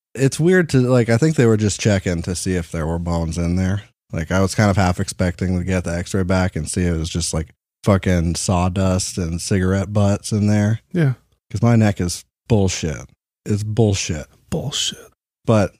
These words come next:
Speaker 1: they did confirm there are bones, and, uh, they're all fucked up. They're all in the wrong place. They're, they're all grinding each other down.
Speaker 2: Oh, yeah?
Speaker 1: There's, I got nerve damage.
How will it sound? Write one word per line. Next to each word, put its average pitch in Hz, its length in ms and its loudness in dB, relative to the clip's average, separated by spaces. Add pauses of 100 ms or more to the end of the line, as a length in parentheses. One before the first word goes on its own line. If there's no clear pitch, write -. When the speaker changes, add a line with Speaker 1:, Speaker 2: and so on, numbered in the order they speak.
Speaker 1:
they 120 140 2
did 117 220 2
confirm 101 560 4
there 95 220 2
are 95 100 2
bones, 92 580 -4 (380)
and, 95 240 0
uh, 87 220 0
they're 92 240 2
all 117 160 4
fucked - 360 -10
up. - 220 -8
They're 107 240 -2
all 113 180 4
in 101 60 2
the 98 80 0
wrong 90 300 2
place. 87 520 -2
They're, 95 320 0
they're 98 220 -2
all 104 160 2
grinding 92 640 0
each 90 160 -2
other 92 220 0
down. 92 420 0 (440)
Speaker 2:
Oh, 165 60 -4
yeah? 104 100 2
Speaker 1:
There's, 101 220 0
I 98 120 2
got 101 180 2
nerve 101 460 2
damage. 101 640 0